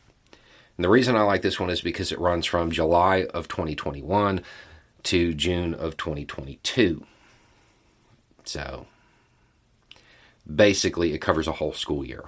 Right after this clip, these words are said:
rather than dividing it up by the calendar year. Okay, so during this period, there were two thousand five hundred and thirty-two instances of book bans, impacting one thousand six hundred and forty-eight individual titles.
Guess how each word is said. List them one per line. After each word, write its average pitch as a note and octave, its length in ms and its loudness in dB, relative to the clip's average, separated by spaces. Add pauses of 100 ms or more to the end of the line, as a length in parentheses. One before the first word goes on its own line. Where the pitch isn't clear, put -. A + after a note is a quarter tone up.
(100)
rather D#2 260 -2
than C#2+ 160 -6
dividing D2 420 -4
it C#2 100 -10
up C#2 100 -10
by - 100 -14
the C2+ 120 -14
calendar - 500 -10
year. - 240 -18 (1800)
Okay, B2+ 260 8
so G2+ 140 -2
during C#3+ 280 6
this C3+ 120 4
period, A2 480 4 (1300)
there A2 80 6
were G2+ 60 10
two F#3 180 4
thousand C3+ 360 6
five C#3+ 300 4
hundred C3 380 4
and G#2+ 180 0
thirty-two B2+ 580 4
instances A2+ 640 2
of F#2 300 0
book A2 260 -2
bans, D#2+ 440 0
impacting G#2+ 640 2
one B2+ 180 2
thousand G2+ 420 2
six - 240 0
hundred A#2+ 220 4
and F#2+ 200 -2
forty-eight A2 460 4
individual F2+ 600 -2
titles. - 760 2